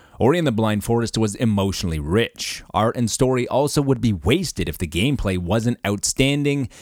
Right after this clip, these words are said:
and it was. The controls and level design were near perfect. The pacing always kept you engaged, and the set pieces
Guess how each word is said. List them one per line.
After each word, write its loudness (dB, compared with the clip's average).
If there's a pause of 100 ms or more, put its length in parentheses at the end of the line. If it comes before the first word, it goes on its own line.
(140)
and 0
it -2
was. 0
The -4
controls 0
and 0
level 0
design 0
were -2
near 0
perfect. 0
The -6
pacing 2 (260)
always 2
kept 2
you 0
engaged, 0
and 2
the 0
set 0
pieces 0